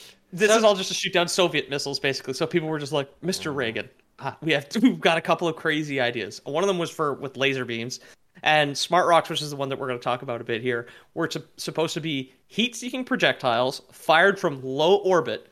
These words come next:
Speaker 1: that would damage and destroy Soviet nukes as they were taking off, so that they couldn't, like, prime or,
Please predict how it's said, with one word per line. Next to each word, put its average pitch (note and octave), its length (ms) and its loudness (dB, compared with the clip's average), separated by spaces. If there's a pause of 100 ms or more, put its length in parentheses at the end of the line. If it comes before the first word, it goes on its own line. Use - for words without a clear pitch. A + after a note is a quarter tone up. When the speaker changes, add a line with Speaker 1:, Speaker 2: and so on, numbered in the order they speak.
(120)
Speaker 1:
that D#3+ 100 2
would C#3+ 200 -2
damage D#3 400 0
and D3 100 -2
destroy C#3+ 300 -4
Soviet D3+ 520 -2
nukes C#3+ 360 -4
as D3+ 100 -4
they C#3 120 0
were C3 100 -4
taking C3+ 400 -6
off, A#2 420 -6 (220)
so E3 140 -2
that C#3+ 60 -8
they C3+ 100 -4
couldn't, C3+ 260 -6
like, A#2 180 -10
prime C3+ 460 -2
or, A2+ 180 -6